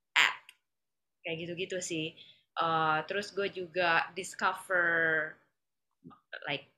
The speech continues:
rediscovering myself. Gue nggak mau bilang discover, berarti kemarin-kemarin gue kemana gitu kan. <laughs> Kayaknya jahat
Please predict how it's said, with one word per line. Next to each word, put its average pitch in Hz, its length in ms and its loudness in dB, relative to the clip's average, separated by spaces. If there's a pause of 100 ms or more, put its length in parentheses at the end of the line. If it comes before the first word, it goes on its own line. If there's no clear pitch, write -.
rediscovering 190 1040 -4
myself. 135 500 -12
Gue 202 140 -4
nggak 185 160 -2
mau 165 100 -8
bilang 156 240 -6
discover, 151 380 -10 (260)
berarti 214 400 -4
kemarin-kemarin 170 540 -4
gue 277 160 -2
kemana 185 360 2 (120)
gitu 196 180 4
kan. 277 100 12
<laughs> - 540 12
Kayaknya 156 320 12
jahat 214 240 10